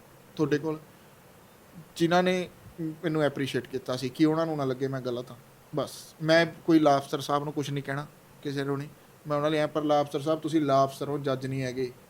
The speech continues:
ਤੁਸੀਂ ਚੱਕ ਕੇ ਕਦੇ ਮੇਰੇ ਤੇ ਕੋਈ ਇਲਜ਼ਾਮ, ਕਦੇ ਕੋਈ ਇਲਜ਼ਾਮ, ਨਹੀਂ, ਚੰਗਾ ਨਹੀਂ ਲੱਗਦਾ।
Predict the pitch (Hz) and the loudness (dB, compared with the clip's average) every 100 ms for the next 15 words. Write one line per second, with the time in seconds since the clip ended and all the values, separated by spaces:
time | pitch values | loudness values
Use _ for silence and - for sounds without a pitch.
0 | - - - 143 131 135 143 127 143 135 | -20 -20 -12 -6 -6 2 2 2 0 -2
1 | 139 139 131 139 131 143 139 131 131 131 | -4 -4 -6 -8 -8 -6 -6 -8 -10 -10
2 | 131 131 135 127 123 131 147 - - - | -10 -8 -4 -4 -4 -8 -8 -12 -14 -6
3 | 139 123 131 131 131 123 117 - | -4 -4 -8 -8 -8 -10 -14 -18